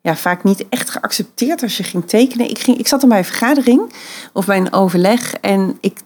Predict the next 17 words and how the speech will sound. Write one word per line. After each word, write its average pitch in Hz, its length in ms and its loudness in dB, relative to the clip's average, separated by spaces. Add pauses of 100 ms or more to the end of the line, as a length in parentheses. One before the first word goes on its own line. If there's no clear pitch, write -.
(240)
ik - 300 -12
maakte 170 260 -4
geen 160 200 0
aantekeningen 156 800 0
in 165 120 -2
tekst. - 360 -2
Ik - 120 -8
heb - 240 -10
altijd 202 600 0
getekend. - 720 -2
En 175 380 -2
dan 180 240 0
is 180 140 0
het 180 280 -4
een 170 100 0
kwestie 180 380 0
van 185 320 2